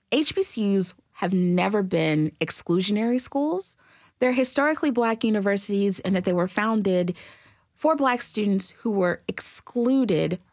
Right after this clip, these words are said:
from other institutions. In nineteen oh one, um, the state passed a law that said, uh, there could be no co-education of races. Um, and at the time,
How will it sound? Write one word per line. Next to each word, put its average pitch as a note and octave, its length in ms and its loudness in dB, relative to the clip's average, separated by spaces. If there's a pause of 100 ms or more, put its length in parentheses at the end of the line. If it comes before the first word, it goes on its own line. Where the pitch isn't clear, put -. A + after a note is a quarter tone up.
from F#3 220 0
other E3 180 0
institutions. E3+ 760 -6
In F3+ 60 -4
nineteen G#3+ 580 -4
oh E3 320 -2
one, E3+ 520 -2 (680)
um, E3+ 380 -2 (480)
the F#3+ 240 0
state - 460 -4
passed A#3 420 -4
a - 20 0
law G#3 280 0
that - 140 -4
said, A3+ 320 -4 (260)
uh, E3+ 180 -6
there F3+ 180 -4
could A3 220 -6
be A3 120 -2
no F#3+ 160 0
co-education F3+ 1000 -4 (380)
of D#3+ 300 -2 (120)
races. F3+ 720 -4 (440)
Um, D3+ 400 -2 (140)
and D#3+ 480 0
at E3+ 80 -8
the E3 80 -6
time, F#3+ 500 -2